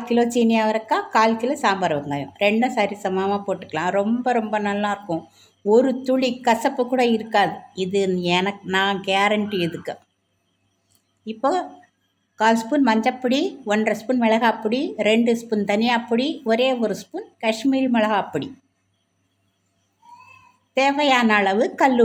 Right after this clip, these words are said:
உப்பு சேர்த்து இதை நல்லா வதக்கி விட்டுறலாம்.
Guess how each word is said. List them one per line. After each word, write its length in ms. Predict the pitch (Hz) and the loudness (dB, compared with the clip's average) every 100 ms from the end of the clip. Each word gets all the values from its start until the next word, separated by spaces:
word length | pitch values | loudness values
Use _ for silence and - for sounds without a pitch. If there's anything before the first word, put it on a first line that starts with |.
| 208 | 2
உப்பு 180 | - - - _ _ _ _ _ _ _ _ _ _ _ _ _ _ _ _ _ _ _ _ | -2 -10 -12 _ _ _ _ _ _ _ _ _ _ _ _ _ _ _ _ _ _ _ _
சேர்த்து 280 | 226 226 294 | 0 0 -2
இதை 140 | 277 220 202 | 0 2 2
நல்லா 280 | 208 254 262 | 2 4 4
வதக்கி 280 | 214 208 - | 2 0 -4
விட்டுறலாம். 380 | 175 156 143 | -4 -4 -6